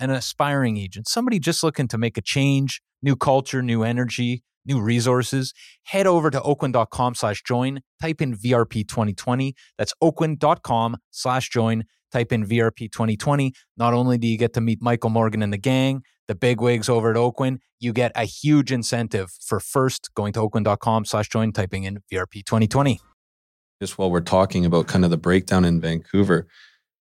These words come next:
Speaker 2: you know, one thing that's striking about looking at this, the Van Map viewer map, and we'll share this on our social as well, but it's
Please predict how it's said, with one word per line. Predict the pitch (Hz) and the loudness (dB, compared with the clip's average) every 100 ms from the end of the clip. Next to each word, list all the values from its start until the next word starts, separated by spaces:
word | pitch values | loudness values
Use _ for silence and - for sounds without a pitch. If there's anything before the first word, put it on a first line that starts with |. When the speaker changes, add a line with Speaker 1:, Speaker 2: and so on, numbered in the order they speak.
| _ _ _ | _ _ _
Speaker 2:
you | 120 | 0
know, | 107 | 2
one | 104 123 | 4 4
thing | 131 131 110 | 2 2 2
that's | 90 | 2
striking | - - 104 107 110 92 | -2 0 2 2 2 2
about | 87 85 | 2 2
looking | 95 - 92 | 0 2 0
at | 87 90 | 0 -2
this, | 87 - | -2 -2
the | - | -4
Van | 82 90 87 | 0 2 4
Map | 87 92 - | 4 2 0
viewer | 98 87 82 | 0 2 2
map, | 82 80 82 | 2 0 0
and | 95 | -2
we'll | 90 85 | -2 0
share | - 90 | 0 2
this | 90 - | 2 0
on | 90 | 0
our | 85 | -2
social | - 92 92 - | 0 0 0 0
as | 85 90 | -2 2
well, | 92 85 | 4 4
but | 85 - _ _ 104 | 0 -6 _ _ 0
it's | 101 | 0